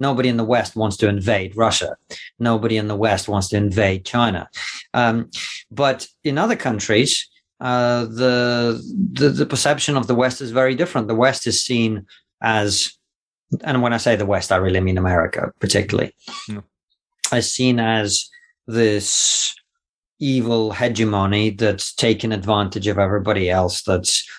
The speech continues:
Speaker 1: oppressing everybody else. That's, that's how people see it. And so,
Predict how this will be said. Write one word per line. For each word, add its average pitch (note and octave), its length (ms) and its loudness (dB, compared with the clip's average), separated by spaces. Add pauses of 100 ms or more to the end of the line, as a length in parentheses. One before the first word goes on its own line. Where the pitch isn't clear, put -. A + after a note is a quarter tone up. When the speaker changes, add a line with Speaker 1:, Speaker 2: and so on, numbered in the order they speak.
Speaker 1:
oppressing G2+ 600 0
everybody G2+ 380 2
else. G2+ 220 -2
That's, C3 440 -2
that's A#2+ 260 -2
how B2 100 4
people B2+ 300 -2
see A3 220 0
it. A#2 120 0
And A2 180 -4
so, A#2 300 2